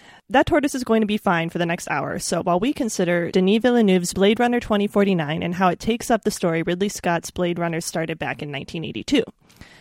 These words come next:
Scott's film, a heavily rewritten adaptation of Philip K. Dick's novel Do Androids Dream of Electric Sheep, deals with the far future world of twenty nineteen, where artificial people called replicants have been created to work in hazardous conditions in off-world colonies.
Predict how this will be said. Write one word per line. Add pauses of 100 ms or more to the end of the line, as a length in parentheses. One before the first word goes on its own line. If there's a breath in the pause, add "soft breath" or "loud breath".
(100)
Scott's
film,
a
heavily
rewritten
adaptation
of
Philip
K.
Dick's
novel
Do
Androids
Dream
of
Electric
Sheep, (460 loud breath)
deals
with
the
far
future
world
of
twenty
nineteen,
where
artificial
people
called
replicants
have
been
created
to
work
in
hazardous
conditions
in
off-world
colonies.